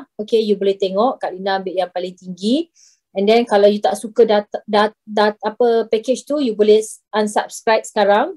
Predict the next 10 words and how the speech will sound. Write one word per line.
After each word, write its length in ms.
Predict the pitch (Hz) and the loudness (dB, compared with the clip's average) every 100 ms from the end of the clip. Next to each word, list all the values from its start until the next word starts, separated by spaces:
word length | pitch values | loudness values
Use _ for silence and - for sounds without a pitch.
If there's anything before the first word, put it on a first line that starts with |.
| 254 | -10
Okey, 440 | 214 226 277 330 _ _ _ | 0 4 4 4 _ _ _
you 80 | 214 | 0
boleh 160 | 214 | 2
subscribe 440 | 214 202 - 233 208 | 2 -4 -4 -2 0
yang 200 | 202 196 | 0 4
lain. 400 | 202 220 320 294 | 4 4 2 -4
Okey, 320 | 214 262 330 - _ | -6 -2 -2 -6 _
so 160 | _ 214 | _ -10
ikut 240 | 208 - | -6 -6
pada 520 | - 202 202 202 202 | -6 -8 -4 -4 -4